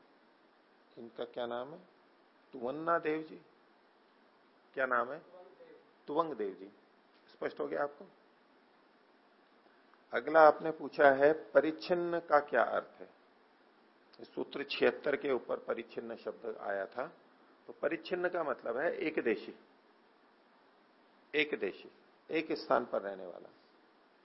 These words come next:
एक स्थान पर रहने वाले का ये मतलब नहीं है कि वो हमेशा एक ही जगह रहता हो, दूसरी जगह जाता नहीं हो, ये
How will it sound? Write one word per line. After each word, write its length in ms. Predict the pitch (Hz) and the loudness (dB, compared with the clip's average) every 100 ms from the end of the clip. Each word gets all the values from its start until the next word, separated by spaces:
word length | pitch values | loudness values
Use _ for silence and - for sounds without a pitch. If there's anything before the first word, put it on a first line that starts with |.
| _ _ _ _ _ _ - _ - | _ _ _ _ _ _ -20 _ 0
एक 220 | 123 135 | 0 2
स्थान 320 | 156 - 156 | -2 4 4
पर 160 | 156 165 | 6 4
रहने 280 | 143 139 147 | 4 2 4
वाले 280 | 147 143 147 | 6 6 6
का 140 | 151 | 4
ये 280 | 139 143 151 | 2 0 -4
मतलब 420 | 143 135 139 127 | -4 -6 -6 -6
नहीं 160 | 143 170 | -6 -6
है 100 | 165 | -6
कि 140 | 170 | -6
वो 160 | 156 156 | -2 -2
हमेशा 640 | 160 - 117 127 139 156 151 | -4 -6 -8 -8 4 6 8
एक 200 | 131 135 | 6 2
ही 100 | 156 | 4
जगह 280 | 143 143 143 | 8 10 10
रहता 300 | 127 107 107 | 10 8 4
हो, 140 | 90 - - - - 120 | 0 -2 -20 -20 -14 -10
दूसरी 280 | 123 147 | -8 -4
जगह 240 | 131 135 135 | 2 4 6
जाता 380 | 123 113 113 117 | 8 8 6 -2
नहीं 160 | 101 | -4
हो, 120 | 98 - 117 | -10 -14 -10
ये 140 | 127 | -4